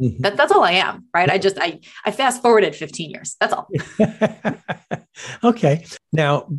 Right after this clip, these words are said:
Speaker 1: because I lead by example, I donate a hundred percent of the profits from the work I do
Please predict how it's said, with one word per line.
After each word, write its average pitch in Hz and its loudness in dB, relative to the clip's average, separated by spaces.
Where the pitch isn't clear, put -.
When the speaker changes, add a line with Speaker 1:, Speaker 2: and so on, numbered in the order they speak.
Speaker 1:
because 175 2
I 143 0
lead 143 4
by 127 0
example, 117 0
I 113 2
donate 127 2
a 107 0
hundred 143 0
percent 127 0
of 117 4
the 117 2
profits 117 -2
from 113 -4
the 107 0
work 113 2
I 113 0
do 110 -2